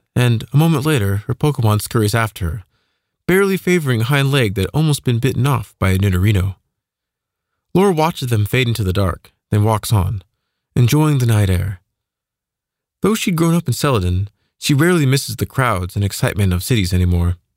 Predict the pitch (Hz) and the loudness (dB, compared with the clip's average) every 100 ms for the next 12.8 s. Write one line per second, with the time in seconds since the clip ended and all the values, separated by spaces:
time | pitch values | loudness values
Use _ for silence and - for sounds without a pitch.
0 | _ _ _ _ _ _ _ 123 196 196 | _ _ _ _ _ _ _ -2 2 2
1 | 175 175 147 - - 135 98 - - 127 | 2 2 -2 -4 -2 -2 -2 -8 -8 -4
2 | 135 139 165 175 151 131 143 127 - 98 | -2 0 0 0 0 0 0 -2 -4 -4
3 | - - 117 107 - 113 - 101 101 110 | -4 -6 -4 -2 -2 -2 -2 -6 -4 -2
4 | 107 - 107 98 - 123 113 90 87 - | -2 -2 -4 -4 -4 -2 0 -2 -4 -6
5 | 95 110 95 - 101 87 87 - _ _ | -2 0 0 0 0 0 -2 -8 _ _
6 | _ _ _ _ - 147 175 175 151 143 | _ _ _ _ -2 0 0 -2 0 0
7 | 135 - 170 123 95 95 101 - 120 - | -2 -2 0 0 0 -2 -4 -2 -2 0
8 | 131 123 95 87 90 98 - 90 85 87 | 0 2 2 2 2 0 -2 -4 -4 -6
9 | _ _ _ _ _ _ _ _ _ _ | _ _ _ _ _ _ _ _ _ _
10 | _ _ _ - 170 214 196 151 165 151 | _ _ _ 0 2 2 0 2 2 2
11 | 123 135 156 156 123 110 156 107 98 95 | 2 0 0 0 0 2 2 0 -4 -8
12 | - 90 92 90 101 90 80 87 | -8 -2 0 2 2 0 -2 -6